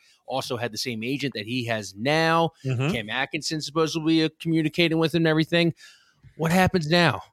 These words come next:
Speaker 2: That's a great question. I, I, I don't, I don't think that the deal as they had agreed to it on Saturday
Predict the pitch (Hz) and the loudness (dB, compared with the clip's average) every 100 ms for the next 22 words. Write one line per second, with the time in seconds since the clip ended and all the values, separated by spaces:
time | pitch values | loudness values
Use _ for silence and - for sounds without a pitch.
0 | _ _ 127 123 123 107 123 120 - 107 | _ _ 2 2 2 0 2 2 4 2
1 | - 107 113 120 123 - 127 139 147 - | 2 2 2 4 4 4 4 4 0 -10
2 | - - - _ _ - 131 147 160 160 | -20 -20 -20 _ _ -2 4 6 6 2
3 | 147 135 131 120 113 117 98 113 120 117 | 2 2 0 -4 -4 -6 0 4 6 6
4 | 110 - 107 107 113 98 107 104 101 98 | 4 0 0 2 2 0 0 0 0 -2
5 | 82 101 107 104 - 104 98 95 92 - | -4 -6 -6 -8 -4 -2 -2 -2 -6 -4
6 | 107 95 98 92 95 92 92 90 92 | -2 -2 -2 -2 -2 -2 -2 -4 -8